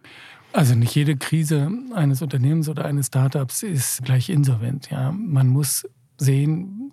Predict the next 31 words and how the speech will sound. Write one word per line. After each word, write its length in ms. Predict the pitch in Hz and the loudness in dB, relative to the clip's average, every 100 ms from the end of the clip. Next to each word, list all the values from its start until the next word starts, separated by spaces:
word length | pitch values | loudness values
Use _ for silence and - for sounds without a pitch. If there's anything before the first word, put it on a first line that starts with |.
| - | -4
wir 160 | 123 | 0
haben 460 | 123 143 135 202 277 | 2 2 0 -4 -8
nach 200 | 123 120 | -6 -4
deutschem 640 | - 127 - 139 131 120 - _ - | -4 -4 0 2 2 0 -4 _ -6
Recht 400 | 151 170 - - | -4 -4 -8 -8
sehr 160 | 127 120 | -2 -2
strenge 540 | - 143 143 165 165 277 _ _ | -2 -2 0 0 -2 -6 _ _
Vorgaben, 1000 | - - 143 147 151 139 143 156 160 123 | -10 -2 -2 0 -2 -2 0 -2 -2 0
wann 300 | 127 135 180 | 2 2 0
eine 300 | 285 135 135 | -2 0 2
Unternehmerin, 760 | 143 131 123 143 165 151 151 | 2 2 2 2 2 0 0
ein 140 | 147 135 | 0 -2
Unternehmer 600 | 131 127 123 139 151 151 - - | -2 0 2 2 2 0 -6 -6
gezwungen 520 | 135 - 147 151 151 | -6 0 0 2 0
ist, 220 | 160 - | -4 -4
einen 160 | - 131 | 0 2
solchen 260 | 139 127 | 2 2
Insolvenzantrag 840 | 156 131 131 123 127 127 - 127 - | 2 2 2 2 0 -4 -4 -8 -4
zu 100 | 123 | -6
stellen. 420 | - 160 156 131 - - - - - - - | -4 -4 -4 -6 -12 -20 -20 -20 -20 -20 -6
Das 160 | - 131 | -2 2
sind 280 | 147 135 - | 2 2 0
betriebswirtschaftliche 1120 | 135 - 170 - 139 151 131 143 - 127 160 269 | -4 -2 -2 -4 -2 -2 0 -2 0 0 0 -2
Faktoren, 480 | - - - 160 170 | -4 -2 -2 0 0
die 100 | 143 | 0
da 140 | 143 | 0
eine 180 | - 135 | 2 2
Rolle 240 | 120 151 | 2 0
spielen. 500 | 139 - 156 156 147 | -2 -2 0 2 0
Wir 100 | 131 | -4
sprechen 440 | - - 131 143 | -8 -6 -4 -2